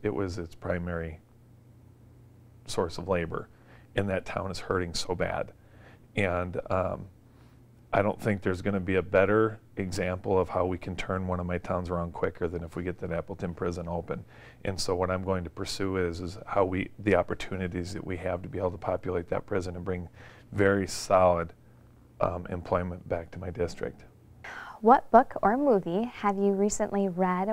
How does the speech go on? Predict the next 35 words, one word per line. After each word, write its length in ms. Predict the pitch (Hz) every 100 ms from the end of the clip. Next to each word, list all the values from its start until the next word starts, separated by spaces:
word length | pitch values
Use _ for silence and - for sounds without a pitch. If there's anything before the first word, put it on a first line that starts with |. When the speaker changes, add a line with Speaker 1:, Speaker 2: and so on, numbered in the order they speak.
| -
Speaker 2:
or 180 | 175 233
seen 500 | - - 165 170 202 - - -
would 160 | 208 185
you 120 | 202
recommend, 720 | 214 214 320 233 156 185 202 -
and 220 | 190 214
why? 380 | 214 165 - 208 - - _ _ _ _ - - - - -
Speaker 1:
I, 160 | 113 -
I 120 | 113
think 280 | - 123 -
it 180 | - 107
isn't 320 | 104 107 110
a 80 | 107
new, 220 | 98 98
it 140 | 98 98
isn't 180 | 95 98
a 80 |
recent 320 | 95 92 - 92
movie, 240 | 95 92
but 180 | 87 92
it's 160 | 82
what's 180 | 92 90
coming 280 | - 95 90
to 60 | 90
my 160 | 87
mind. 400 | 87 87 87 85 -
Um, 300 | 90 87 87 95 - -
as 180 | 95
we 60 | 92 90
came 200 | - 95
down 180 | 92 90
the 60 | 87
stretch 500 | - 95 90 - -
during 420 | 87 87 87 87
the, 280 | 87 85